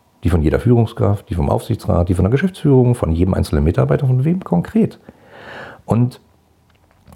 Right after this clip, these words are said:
ähm, es passiert dann nämlich oft, dass sozusagen, ähm, diese Anpassung immer mit I-T-Änderung hervorgeht. Und das, äh,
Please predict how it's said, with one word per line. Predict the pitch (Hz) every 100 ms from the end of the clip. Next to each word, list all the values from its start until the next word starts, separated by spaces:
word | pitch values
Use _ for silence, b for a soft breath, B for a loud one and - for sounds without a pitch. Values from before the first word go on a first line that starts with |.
| -
ähm, | 107 113 113 117 - _ -
es | -
passiert | 123 - 214
dann | 180
nämlich | 156 156 151 -
oft, | - 180 - - B B B B -
dass | 123
sozusagen, | 156 151 131 127 127 135 135 131
ähm, | 117 120 123 - - _ _ _ -
diese | 101 120 117
Anpassung | 110 127 - 180 185 165
immer | 151 147
mit | 143 -
I-T-Änderung | 123 - 117 113 92 85 78
hervorgeht. | 71 85 - 73 82 120 175 B B B B -
Und | 101 -
das, | - 120 - -
äh, | 123 127 127